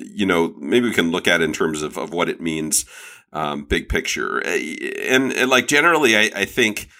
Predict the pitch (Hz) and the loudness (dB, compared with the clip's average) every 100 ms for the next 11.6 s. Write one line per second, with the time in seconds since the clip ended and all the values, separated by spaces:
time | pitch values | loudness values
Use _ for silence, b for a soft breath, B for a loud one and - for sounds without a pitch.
0 | b b - 127 95 123 117 - 117 117 | b b -4 0 0 0 -2 -2 0 2
1 | 117 117 131 127 110 - - 87 107 147 | 2 2 0 0 -2 -6 -6 -4 -2 -4
2 | - 170 175 185 160 170 160 147 143 135 | -6 -4 0 0 0 2 2 4 4 2
3 | 123 - 131 104 101 80 - 76 82 92 | 0 0 0 -2 -6 -4 -4 -2 0 0
4 | 87 85 87 90 87 85 - 85 101 - | -2 -2 -2 -2 -2 -2 -2 0 0 0
5 | 98 87 82 92 92 104 82 82 87 82 | 0 -2 -4 -8 0 2 2 0 0 0
6 | 82 82 85 78 82 - 78 85 85 - | 2 2 2 0 -2 -2 -2 -2 0 2
7 | 85 87 98 82 76 76 65 73 73 80 | 2 4 2 2 0 -2 -4 -4 -6 -4
8 | 76 76 - 78 78 76 78 82 - 76 | -6 -6 -6 -4 -4 -6 -6 -6 -2 0
9 | 78 73 76 76 - 127 92 71 78 78 | 0 -2 -2 -2 -2 0 0 0 -2 -2
10 | 78 82 - 73 67 - 78 78 76 71 | -2 -2 -2 -2 0 2 4 2 2 0
11 | 71 76 73 76 76 76 | 0 -2 0 4 2 2